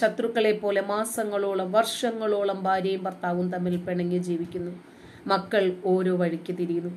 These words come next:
അങ്ങനെയുള്ള ഒരുപാട് ജീവിതങ്ങൾ ഞാൻ കണ്ടിട്ടുണ്ട്. നമ്മുടെ മാതാപിതാക്കളും സഹോദരങ്ങളും ഒക്കെ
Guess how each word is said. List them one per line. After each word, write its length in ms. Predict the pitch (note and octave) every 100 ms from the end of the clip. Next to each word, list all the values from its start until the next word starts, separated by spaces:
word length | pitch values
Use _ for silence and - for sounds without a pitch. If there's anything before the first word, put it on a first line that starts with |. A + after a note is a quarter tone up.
| -
അങ്ങനെയുള്ള 380 | A#3+ C4+ B3+ B3
ഒരുപാട് 460 | A3 A3+ A3 G#3+
ജീവിതങ്ങൾ 560 | G#3+ F#3+ F3+ F3+ F3 F3
ഞാൻ 200 | F3 F3
കണ്ടിട്ടുണ്ട്. 500 | E3+ D#3+ D#3 D#3+ E3+ F3+ - - - - - - -
നമ്മുടെ 300 | G3 F3+ F3+
മാതാപിതാക്കളും 840 | F3+ F3+ F3+ F3 F3 E3+ E3+ E3+ E3+
സഹോദരങ്ങളും 720 | F3 F3+ E3 F3 F3 E3+ F3 E3+
ഒക്കെ 260 | - F3